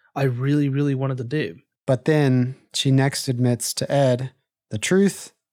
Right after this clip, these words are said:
Speaker 2: is that I'm scared."
Speaker 1: But I do like what Ed interjects with when she says, like, "And you wanna know the truth?" And Ed says,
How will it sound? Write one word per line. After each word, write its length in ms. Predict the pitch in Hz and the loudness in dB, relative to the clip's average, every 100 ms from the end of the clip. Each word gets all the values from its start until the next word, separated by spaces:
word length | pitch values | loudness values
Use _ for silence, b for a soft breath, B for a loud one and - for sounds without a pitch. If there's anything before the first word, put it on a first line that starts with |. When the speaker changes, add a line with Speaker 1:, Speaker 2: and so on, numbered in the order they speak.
| _ - | _ -8
Speaker 2:
is 120 | 117 | -2
that 120 | 113 | 0
I'm 140 | 113 | 0
scared." 560 | 104 - 110 113 90 - _ _ | -2 -4 -4 -4 -6 -14 _ _
Speaker 1:
But 120 | 160 | 2
I 80 | 170 | 6
do 120 | 185 | 6
like 240 | 180 165 147 | 6 4 2
what 140 | 139 | 2
Ed 220 | 135 131 - | 0 -2 0
interjects 420 | 151 131 131 123 | 2 2 0 0
with 240 | 170 175 - | 0 -2 -6
when 160 | 147 120 | -10 -6
she 100 | 131 | -6
says, 240 | 120 117 | -4 -4
like, 260 | 123 117 - B B B | -2 -4 -8 B B B
"And 80 | 131 | 0
you 120 | 135 | 2
wanna 140 | 143 | 2
know 100 | 143 | 0
the 80 | 139 | 0
truth?" 440 | 127 151 208 220 - | 0 0 0 -2 -10
And 140 | 139 127 | -4 -2
Ed 120 | 120 | -2
says, 280 | 135 127 | -4 -4